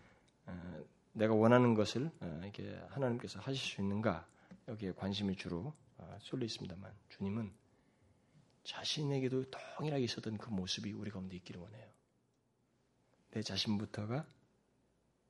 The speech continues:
어, 하나님을 믿음으로, 어, 믿는 자로서 먼저 서는 것을 원하십니다. 예수님은 하나님, 하나님이에요. 하나님 자신임에도 불구하고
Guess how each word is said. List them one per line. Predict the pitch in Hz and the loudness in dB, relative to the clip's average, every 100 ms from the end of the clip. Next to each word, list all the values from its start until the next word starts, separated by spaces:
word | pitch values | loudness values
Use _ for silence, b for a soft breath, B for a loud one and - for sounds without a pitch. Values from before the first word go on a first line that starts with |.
| _ _ _ _ | _ _ _ _
어, | - 127 117 120 - - _ _ _ _ _ | -18 -16 -18 -20 -20 -20 _ _ _ _ _
하나님을 | - 156 139 135 127 113 104 | -12 -6 -4 -4 -2 -2 0
믿음으로, | 104 110 110 101 85 - - _ _ _ _ _ _ _ _ _ _ _ _ - | 2 2 2 -2 -4 -10 -18 _ _ _ _ _ _ _ _ _ _ _ _ -18
어, | 101 | -10
믿는 | 95 107 120 127 | -2 0 2 0
자로서 | 120 - 104 - - 139 160 - _ _ _ _ _ _ _ _ _ - _ - | -2 -4 -6 -4 -4 -4 -6 -12 _ _ _ _ _ _ _ _ _ -20 _ -12
먼저 | 90 98 110 110 | -4 -2 -2 -4
서는 | - 135 151 147 | 0 2 4 4
것을 | 117 - 92 | 0 -4 -8
원하십니다. | 85 92 - 120 - - _ _ _ - | -8 -8 -8 -14 -20 -20 _ _ _ -12
예수님은 | 110 120 - 151 143 135 | -6 -6 -2 -2 -2 -4
하나님, | 147 180 175 156 185 | -2 2 2 0 -4
하나님이에요. | - 147 180 143 78 90 98 | -4 0 2 2 -2 -10 -10
하나님 | 135 160 160 | 0 4 4
자신임에도 | 98 98 131 123 101 | 2 2 2 2 0
불구하고 | 92 98 92 113 151 | 0 0 2 0 -4